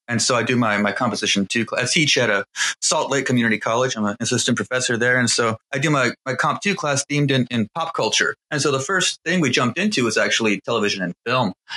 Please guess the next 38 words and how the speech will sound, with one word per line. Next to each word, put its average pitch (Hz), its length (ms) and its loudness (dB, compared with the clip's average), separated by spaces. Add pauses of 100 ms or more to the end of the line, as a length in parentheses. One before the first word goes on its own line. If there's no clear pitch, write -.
(120)
and 113 140 -2
kind 107 240 2
of 98 220 0 (180)
really 135 480 2
that, 107 280 0 (160)
that 110 260 0 (160)
evolution. 120 680 2
And 117 160 2
what's 135 180 0
really 190 200 2
interesting, 180 400 2
I 127 60 2
used 208 200 2
to 127 80 0
teach 139 320 -2
that - 160 -2
separately. - 600 0 (160)
Film 135 160 0
would 131 140 2
be 127 100 2
one 117 200 2
section 104 380 2
and 98 140 0
T 113 160 0
V 104 120 2
would 98 140 0
be 98 100 -2
a 95 60 0
different 131 300 0
section. - 460 0 (120)
But 123 140 -2
once 160 220 0
these 147 220 2
things 139 280 2
kind 135 180 0
of 120 80 0
started 120 300 2
to 95 200 -2